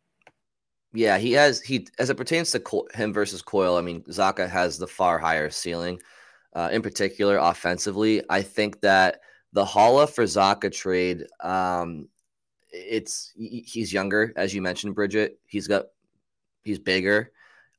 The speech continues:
I think he's a, I think he's a, he's a smoother skater. I think he's a better skater. I think Haula is fast, but he's choppy. Um, Zacha, he can play different, he, he can play at different tempos. I think he's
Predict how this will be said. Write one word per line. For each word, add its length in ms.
I 120
think 160
he's 180
a, 100
I 100
think 120
he's 120
a, 100
he's 200
a 40
smoother 480
skater. 640
I 60
think 80
he's 120
a 60
better 260
skater. 300
I 80
think 240
Haula 400
is 300
fast, 480
but 100
he's 120
choppy. 580
Um, 600
Zacha, 800
he 120
can 140
play 260
different, 380
he, 100
he 240
can 100
play 180
at 120
different 320
tempos. 680
I 60
think 120
he's 320